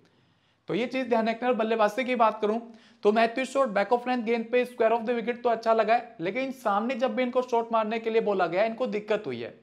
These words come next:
और मैथ्यू पोर्ट ने पिछले मैच में जबरदस्त तरीके से सेट किया,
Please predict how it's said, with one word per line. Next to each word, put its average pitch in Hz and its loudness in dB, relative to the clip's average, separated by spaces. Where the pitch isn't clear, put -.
और 151 4
मैथ्यू 208 -2
पोर्ट 233 2
ने 247 -2
पिछले 240 -4
मैच 220 2
में 233 -4
जबरदस्त 220 -2
तरीके 208 -2
से 233 -2
सेट 208 -2
किया, 233 0